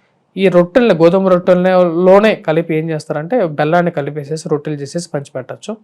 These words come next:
లేదు అంటే కొంచెం గోధుమ పిండి, కొంచెం బెల్లాన్ని, లేకపోతే only బెల్లాన్ని ఆవు పాలలో వేసేసేసి బాగా కలిపి వాటితో శివుడికి అభిషేకం చేయించవచ్చు.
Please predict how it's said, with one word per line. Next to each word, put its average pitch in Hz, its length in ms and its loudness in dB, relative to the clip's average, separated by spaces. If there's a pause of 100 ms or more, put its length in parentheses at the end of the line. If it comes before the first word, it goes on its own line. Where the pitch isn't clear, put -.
(600)
లేదు 202 400 6
అంటే 180 460 2 (160)
కొంచెం 185 320 0
గోధుమ 165 260 4
పిండి, 156 460 -4
కొంచెం 180 280 -4
బెల్లాన్ని, 147 440 -4
లేకపోతే 185 280 2
only 180 240 4
బెల్లాన్ని 151 600 0 (600)
ఆవు 175 160 6
పాలలో 160 360 2
వేసేసేసి 143 540 -10
బాగా 160 280 0
కలిపి 151 460 -6 (400)
వాటితో 185 600 2
శివుడికి 185 360 -2
అభిషేకం 147 420 -4
చేయించవచ్చు. 139 680 -12